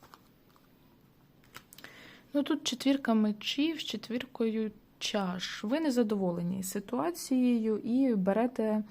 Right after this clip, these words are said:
скажімо так, час на подумати. Можливо, якісь процеси в вашому бізнесі йдуть не зовсім так, як би вам хотілося б.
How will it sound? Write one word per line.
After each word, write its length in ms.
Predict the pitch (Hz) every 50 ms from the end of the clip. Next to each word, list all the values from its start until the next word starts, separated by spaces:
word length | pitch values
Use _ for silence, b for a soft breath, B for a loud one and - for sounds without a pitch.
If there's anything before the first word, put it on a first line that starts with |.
| B B B B B B B B B
скажімо 360 | - - - - 208 202 202 190
так, 180 | - 190 -
час 300 | - - 254 254 254 -
на 120 | 233 226 220
подумати. 680 | 226 - 208 180 170 160 160 165 175 - - - - - - - - - - _ _ _ _
Можливо, 360 | - 208 214 208 247 294 285
якісь 220 | 254 - - 220 -
процеси 600 | - - 214 208 - 226 226 233 - - 190 185
в 40 | 180
вашому 340 | 180 185 185 - - 185
бізнесі 760 | 180 180 202 214 220 208 190 185 190 - - 185 180 175 170 170
йдуть 300 | 165 170 196 214 208 -
не 100 | 180 175
зовсім 320 | 180 202 220 - - 190
так, 220 | 185 196 202 -
як 140 | 202 190 180
би 80 | 175 170
вам 180 | 175 175 190
хотілося 640 | 196 190 185 180 - - 196 180 175 170 - - -
б. 40 | -